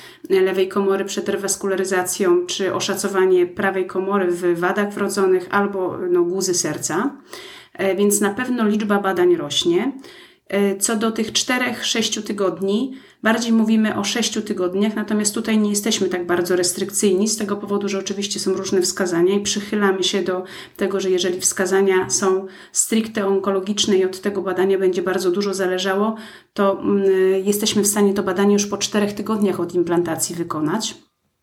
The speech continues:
No i niestety nie w każdej poradni, nie w każdej pracowni. E, właściwie prawie każdemu urządzeniu możemy to zrobić, natomiast nie w każdej pracowni. Dlaczego? Dlatego, że właściwie, e, kilka rzeczy musi się zbiec,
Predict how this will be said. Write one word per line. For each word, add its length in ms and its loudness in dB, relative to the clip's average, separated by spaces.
No 320 2
i 320 2
niestety 840 2
nie 220 4
w 120 -2
każdej 360 0
poradni, 560 -6
nie 80 2
w 60 -6
każdej 320 2
pracowni. 500 -2
E, 460 0
właściwie 360 2
prawie 500 2
każdemu 540 0
urządzeniu 480 2
możemy 300 4
to 120 0
zrobić, 380 -2
natomiast 480 0
nie 220 2
w 80 -10
każdej 320 2
pracowni. 580 0
Dlaczego? 580 0
Dlatego, 380 -2
że 100 0
właściwie, 520 0
e, 160 4
kilka 380 0
rzeczy 240 0
musi 240 2
się 160 0
zbiec, 640 0